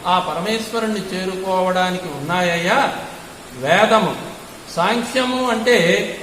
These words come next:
వేదాంతము, యోగము, శైవము, వైష్ణవము, ఇలా ప్రభిన్నే ప్రస్థానే,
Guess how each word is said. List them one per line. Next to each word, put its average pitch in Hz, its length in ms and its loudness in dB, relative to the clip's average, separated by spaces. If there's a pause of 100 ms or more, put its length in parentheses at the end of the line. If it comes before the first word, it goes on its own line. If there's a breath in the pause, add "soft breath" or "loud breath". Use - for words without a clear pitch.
(200)
వేదాంతము, 196 1300 2 (520)
యోగము, 180 600 4 (500)
శైవము, 185 600 2 (280)
వైష్ణవము, 185 880 0 (380)
ఇలా 190 600 2
ప్రభిన్నే 240 960 0
ప్రస్థానే, 208 1080 2